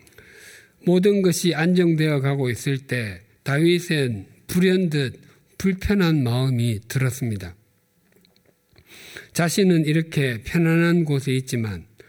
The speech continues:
하나님의 언약궤는 휘장 가운데,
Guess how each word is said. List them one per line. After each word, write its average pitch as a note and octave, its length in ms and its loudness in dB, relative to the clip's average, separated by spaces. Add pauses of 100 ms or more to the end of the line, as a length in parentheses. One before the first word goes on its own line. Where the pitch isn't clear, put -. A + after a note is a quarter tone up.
(160)
하나님의 E3 1040 0
언약궤는 A#2+ 1040 -2 (280)
휘장 D#3 500 -2
가운데, A#2 520 -6